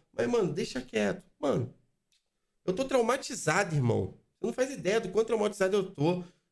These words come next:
Bola pra frente, mano. Pá, vambora. Tá ligado? Segue o jogo, mano. Vocês sabem que isso aqui é um joguinho que é todo bugado. Morreu, morreu. Ganhou, ganhou. Perdeu, perdeu, perdeu, né? Foi assim, Gabi.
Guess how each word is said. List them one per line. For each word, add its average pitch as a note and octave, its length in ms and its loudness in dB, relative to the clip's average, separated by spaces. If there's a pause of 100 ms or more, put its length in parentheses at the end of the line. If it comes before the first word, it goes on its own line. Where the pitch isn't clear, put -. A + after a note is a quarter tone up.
(180)
Bola F4 180 0
pra E4 160 -2
frente, A3+ 560 -2
mano. A#2+ 380 0 (580)
Pá, G3 600 0 (320)
vambora. F#3 880 2 (480)
Tá C#3 80 -4
ligado? D3 640 2 (380)
Segue A3 340 0
o - 20 0
jogo, D#3 560 2
mano. C3 280 4
Vocês G3 200 -4
sabem A3+ 300 0
que A#3 100 -16
isso A3 140 -4
aqui G#3+ 160 -4
é G#3 40 4
um G#3 80 2
joguinho G3 420 2
que G3+ 100 -2
é F#3 40 2
todo F#3+ 220 -2
bugado. D3+ 920 0 (380)
Morreu, B3 300 6
morreu. G3 400 4
Ganhou, F#3+ 300 4
ganhou. F3+ 500 2
Perdeu, E3 420 2 (280)
perdeu, D3 300 2
perdeu, D3 460 2
né? E3+ 140 4 (320)
Foi G#3+ 120 6
assim, G#3 340 0
Gabi. A#2 600 2